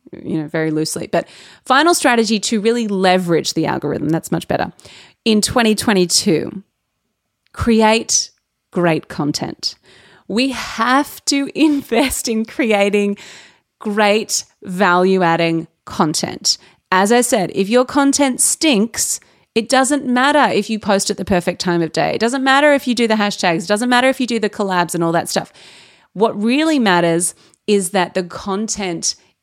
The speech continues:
is quality. That doesn't mean it needs to be professional. In actual fact,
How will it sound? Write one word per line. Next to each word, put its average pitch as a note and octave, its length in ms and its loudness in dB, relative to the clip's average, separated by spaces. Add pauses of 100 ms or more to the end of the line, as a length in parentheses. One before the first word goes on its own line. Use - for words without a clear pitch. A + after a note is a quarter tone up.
is E3 440 0 (240)
quality. - 580 -6 (420)
That A3+ 180 0
doesn't D#4 280 0
mean B3 200 0
it A3+ 100 -2
needs G3 260 -2
to G3+ 100 0
be F3+ 140 0
professional. - 800 -6 (1040)
In G#3 180 2 (100)
actual A#3+ 360 0
fact, - 340 -4